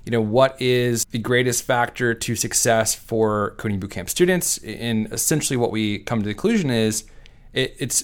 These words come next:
it's who you are when you come into the program, right? You could probably go to most any program, or at least programs that require an admissions code challenge, so you know that you're actually going to be in a program with other people who can actually code as well. But besides that, it, it's probably more to do with, with who you are.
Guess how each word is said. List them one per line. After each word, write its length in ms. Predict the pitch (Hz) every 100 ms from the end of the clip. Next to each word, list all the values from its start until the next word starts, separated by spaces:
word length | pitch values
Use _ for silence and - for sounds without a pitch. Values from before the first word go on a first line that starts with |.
| 143
it's 120 | -
who 200 | - 185
you 260 | 180 139 120
are 300 | 120 113 113
when 140 | 113
you 40 |
come 120 | - 110
into 100 | 92
the 80 |
program, 320 | 92 107 73 87
right? 100 | 98
You 120 | 110
could 120 | 104
probably 240 | 120 127
go 180 | 107 110
to 200 | 104 98 - - - -
most 340 | 139 151 180 170
any 120 | 135
program, 580 | - 120 113 113 113 113
or 260 | 92 117 110
at 80 | 113
least 240 | 123 -
programs 380 | 123 117 110 98
that 180 | 104 92
require 400 | - 107 104 104
an 60 |
admissions 760 | 95 95 107 - 101 95 - - -
code 180 | 113 104
challenge, 400 | 107 98 98 -
so 60 |
you 80 | 95
know 180 | 98 95
that 140 | 90
you're 160 | 90 92
actually 440 | 95 - 95 90 - - - - - -
going 200 | 113 107
to 60 | 95
be 120 | 101
in 60 | 92
a 60 |
program 260 | 90 101 92
with 100 | 87
other 120 | 95
people 240 | 107 -
who 60 | 95
can 100 | 92
actually 220 | 90 -
code 180 | - 90
as 100 | 87
well. 380 | 139 156 127 - - - - -
But 400 | 123 - - 120
besides 440 | 127 160 127 107
that, 400 | 131 139 127 120
it, 160 | 123 139
it's 100 | 131
probably 320 | 147 156 127
more 300 | 123 120 131
to 100 | 117
do 300 | 113 113 107
with, 340 | 101 98 -
with 160 | 98 90
who 140 | -
you 260 | 98 98 113
are. 200 | 87